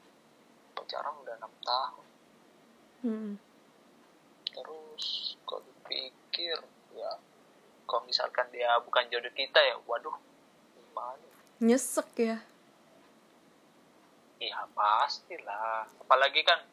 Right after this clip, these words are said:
Speaker 1: eh, saya sama doi kan, eh, apa, seangkatan gitu, maksudnya sama-sama kelahiran dua ribu.
Speaker 2: Hmm.
Speaker 1: Kan biasanya kalau perempuan itu kalau udah, apa, dua puluh dua tahun ke atas itu,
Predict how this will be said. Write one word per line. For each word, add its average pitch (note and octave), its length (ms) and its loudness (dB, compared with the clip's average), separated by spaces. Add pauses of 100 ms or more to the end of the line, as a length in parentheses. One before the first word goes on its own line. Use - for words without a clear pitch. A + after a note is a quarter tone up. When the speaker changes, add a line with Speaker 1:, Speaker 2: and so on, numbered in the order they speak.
(400)
Speaker 1:
eh, A2+ 280 -8
saya B2+ 260 4
sama B2 320 2
doi B2+ 340 0
kan, G#3+ 240 2 (520)
eh, B1 360 -10 (140)
apa, - 320 -8 (720)
seangkatan D#3 800 4
gitu, C#3+ 200 -14
maksudnya C#3+ 640 -2
sama-sama C3 440 -2
kelahiran B2+ 400 -6
dua B2+ 160 -4
ribu. C3+ 480 -8 (320)
Speaker 2:
Hmm. A3 240 -2
Speaker 1:
Kan G#3 140 2 (180)
biasanya C#3 400 -2
kalau B2+ 480 6 (760)
perempuan C#3 540 4
itu C3+ 220 -12
kalau C3 340 0
udah, B2+ 540 -2 (160)
apa, - 200 -2
dua C#3 140 -2
puluh C3 220 -8
dua B2 240 -2 (100)
tahun B2 220 0
ke - 120 -6
atas - 220 -8
itu, - 300 -16